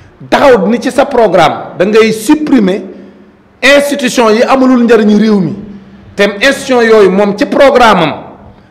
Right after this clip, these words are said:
mu lim ci Haut Conseil des collectivités territoriales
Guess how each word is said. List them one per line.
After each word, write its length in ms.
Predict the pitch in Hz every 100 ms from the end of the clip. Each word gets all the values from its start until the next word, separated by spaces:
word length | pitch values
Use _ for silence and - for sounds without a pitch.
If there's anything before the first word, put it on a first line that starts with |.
| -
mu 180 | 180 233
lim 400 | 233 294 330 269
ci 260 | - - - - - - - -
Haut 220 | 247 277
Conseil 540 | 240 247 240 233 180 185 - - - -
des 220 | 175 208
collectivités 540 | 214 262 - 233 208 190
territoriales 680 | 190 165 165 135 123 135